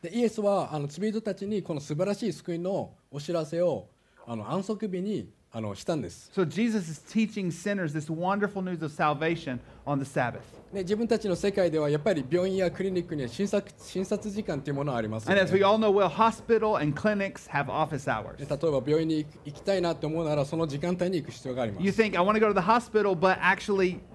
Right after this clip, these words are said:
Speaker 2: it's closed."
Speaker 1: で、イエスは常に私たちがイエスについていくこと、そして救われることを望んでおります。
Speaker 2: But Jesus always at any time wants us to follow him and be saved.
Speaker 1: で、神様である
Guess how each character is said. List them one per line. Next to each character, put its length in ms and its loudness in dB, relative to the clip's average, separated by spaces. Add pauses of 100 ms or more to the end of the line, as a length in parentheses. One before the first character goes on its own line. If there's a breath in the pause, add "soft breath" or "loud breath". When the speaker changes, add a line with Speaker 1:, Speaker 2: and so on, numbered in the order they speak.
Speaker 2:
it's 180 -2
closed." 360 -2
Speaker 1:
で、 120 -2
イ 80 2
エ 60 2
ス 120 -4
は 100 2
常 140 -4
に 160 2
私 300 2
た 80 -4
ち 100 -8
が 80 0
イ 100 2
エ 60 6
ス 140 -2
に 80 -4
つ 120 -12
い 60 -2
て 60 2
い 80 0
く 40 -16
こ 120 -6
と、 160 -4
そ 100 -4
し 60 -6
て 100 -2
救 220 -6
わ 80 4
れ 80 2
る 40 -2
こ 120 -4
と 100 0
を 80 0
望 300 -4
ん 40 -6
で 320 -2
お 120 -12
り 40 -8
ま 160 -10
す。 60 0
Speaker 2:
But 100 0
Jesus 540 2
always 560 6
at 100 2
any 320 2
time 360 0
wants 280 -2
us 120 0
to 100 -8
follow 400 0
him 320 -4 (260 soft breath)
and 160 -2
be 120 2
saved. 300 -4 (260)
Speaker 1:
で、 100 -2
神 220 -2
様 260 -4
で 100 0
あ 80 0
る 280 0